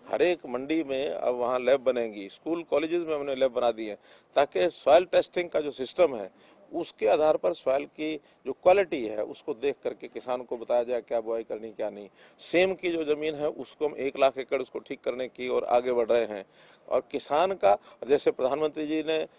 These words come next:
शुरू किया था किसान मान सम्मान निधि, तो वो सम्मान निधि के अंतर्गत भी छः हज़ार रुपया हर किसान को हर वर्ष आता है। तो बहुत से ऐसे पग हैं जो गिनाए जा सकते हैं जो पहले कभी नहीं उठाए गए। आज भी आगे हम छोटा किसान जो है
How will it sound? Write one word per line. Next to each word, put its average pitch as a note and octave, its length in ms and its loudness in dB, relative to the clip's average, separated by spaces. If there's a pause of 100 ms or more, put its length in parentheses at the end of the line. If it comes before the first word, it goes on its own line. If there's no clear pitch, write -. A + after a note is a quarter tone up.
(100)
शुरू D3 200 -2
किया D3 260 2
था D3+ 160 4
किसान C#3 500 -4
मान B2+ 260 0
सम्मान C3+ 340 -2
निधि, B2 320 -6 (360)
तो C#3 60 -6
वो C3+ 80 -4
सम्मान C#3 360 0
निधि D3 240 -4
के D3 100 -6
अंतर्गत C#3 380 -4
भी C#3 100 -6
छः D#3 200 -2
हज़ार C#3+ 200 4
रुपया C3+ 260 0
हर B2+ 120 -4
किसान C3+ 340 -2
को B2+ 180 -2
हर B2 100 2
वर्ष B2 280 0 (300)
आता A#2+ 280 6
है। G2 200 0 (320)
तो - 60 0
बहुत E3+ 260 2
से G3 120 2
ऐसे D#3 180 0
पग C3+ 240 2
हैं C3 100 2
जो D3 140 -2
गिनाए C3 260 4
जा A#2+ 120 8
सकते A#2+ 320 -2
हैं G#3 60 -2
जो A3 100 -2
पहले B2+ 320 0
कभी D3+ 240 0
नहीं D#3+ 100 0
उठाए A2+ 300 2
गए। G2 140 -4 (380)
आज F3 280 8
भी G#3 340 -2 (400)
आगे C#3+ 280 4
हम E3+ 240 2 (220)
छोटा G#3 320 4
किसान C3+ 360 2
जो G#2+ 120 0
है F#2 140 -4